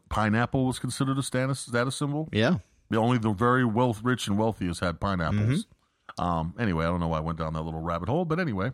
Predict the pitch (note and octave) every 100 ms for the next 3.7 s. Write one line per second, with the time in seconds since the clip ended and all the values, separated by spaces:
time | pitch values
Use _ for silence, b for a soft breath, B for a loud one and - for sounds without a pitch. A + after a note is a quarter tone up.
0 | - D3 G#3 D3+ G3+ C3+ C#3 C#3+ D3+ B2+
1 | C#3 C3+ C3 B2 B2+ A2+ b b b b
2 | - A2+ A#2 A2+ A2 D#2 G2+ B2 B2 C3
3 | C#3 C3+ F#2 A2+ G#2+ G2 F2